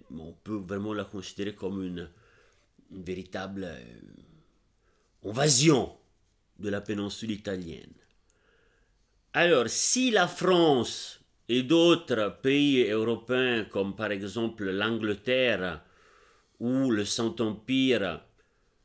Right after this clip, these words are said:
sont effectivement déjà un peu, euh, des États-nations à la fin du Moyen-Âge, en gros, hein, pour simplifier,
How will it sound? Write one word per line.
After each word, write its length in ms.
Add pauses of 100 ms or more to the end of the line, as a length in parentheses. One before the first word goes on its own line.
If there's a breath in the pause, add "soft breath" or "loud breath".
(260)
sont 280
effectivement 1000
déjà 500
un 160
peu, 420
euh, 320 (260)
des 380
États-nations 1120
à 80
la 100
fin 220
du 120
Moyen-Âge, 800 (120)
en 120
gros, 300
hein, 240 (180)
pour 100
simplifier, 800